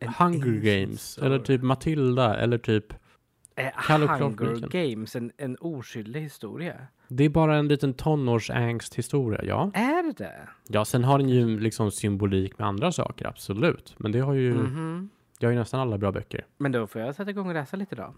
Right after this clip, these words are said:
Speaker 2: Ja, du behöver inte läsa, men du ska hitta en bok som du skulle vilja läsa.
Speaker 1: Nej, men då kommer jag börja läsa den.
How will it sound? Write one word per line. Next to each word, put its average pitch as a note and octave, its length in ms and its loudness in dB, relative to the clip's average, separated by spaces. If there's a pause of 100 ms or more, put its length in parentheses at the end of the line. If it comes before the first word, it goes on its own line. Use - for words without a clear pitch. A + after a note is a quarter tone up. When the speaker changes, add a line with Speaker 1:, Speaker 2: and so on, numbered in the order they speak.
(100)
Speaker 2:
Ja, B2+ 120 2
du A2+ 60 2
behöver A#2+ 80 4
inte B2 140 2
läsa, D#3 420 2
men B2 100 0
du B2+ 60 -2
ska D3 160 0
hitta D#3 320 0
en C#3+ 80 0
bok C#3 180 0
som B2+ 120 -4
du A#2 60 -4
skulle C#3+ 300 -2
vilja A3+ 180 0
läsa. - 360 -6
Speaker 1:
Nej, C3 160 0
men A2 100 -4
då A2+ 60 -6
kommer D#3+ 160 -6
jag C#3+ 80 -4
börja G#2+ 160 -4
läsa G#2 300 -12
den. - 120 -12